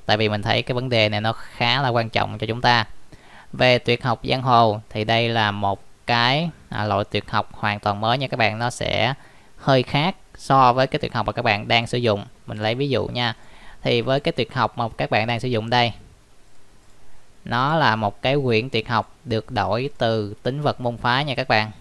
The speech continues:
Và cái tuyệt học giang hồ này thì nó lại không phải đổi bằng tính vật môn phái đâu, nó cũng có liên quan một xíu thôi.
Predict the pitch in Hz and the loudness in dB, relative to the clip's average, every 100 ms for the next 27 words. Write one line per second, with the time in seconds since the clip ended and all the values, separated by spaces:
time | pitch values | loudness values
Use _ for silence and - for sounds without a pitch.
0 | - 110 110 110 107 101 101 135 117 110 | -12 0 2 2 0 -2 -2 -4 -2 -4
1 | 107 123 120 120 107 107 101 101 101 107 | -6 -4 -2 0 0 0 -4 -4 -4 -4
2 | 131 107 98 - - 147 139 113 - - | -2 -2 -4 -8 0 2 2 -8 -16 -20
3 | - - - - - 110 120 107 123 110 | -20 -18 -20 -20 -2 0 2 2 0 -4
4 | 131 123 117 113 123 143 139 110 - 131 | -6 -4 -6 -2 0 4 4 2 -4 -6
5 | - 110 135 127 123 113 - 135 143 156 | -6 -2 -2 0 -2 -2 -6 -2 -2 4
6 | 139 117 | 4 4